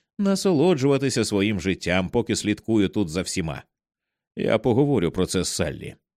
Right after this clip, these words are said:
Те, як Роджер закрутився на кріслі та глянув на мене, дало зрозуміти, зараз він скаже мені повернутися в темряву. Так я і зробила.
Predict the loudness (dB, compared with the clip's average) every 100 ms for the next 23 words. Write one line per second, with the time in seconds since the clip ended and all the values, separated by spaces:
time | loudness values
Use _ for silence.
0 | _ _ _ _ _ -2 2 2 2 0
1 | 2 0 0 0 0 0 0 0 -2 -4
2 | -4 -4 -2 -2 -2 -2 0 -2 -2 -4
3 | -4 -4 -4 -10 -16 _ _ _ -2 0
4 | 2 2 2 0 -2 0 0 2 2 2
5 | 0 0 -2 -6 -6 -4 0 0 0 -2
6 | -2 -2 -2 0 0 -2 -4 -4 -4 -6
7 | -4 -4 -4 -6 -10 -14 _ _ _ -4
8 | 0 0 -2 -2 0 0 -2 -6 -8 -12
9 | -16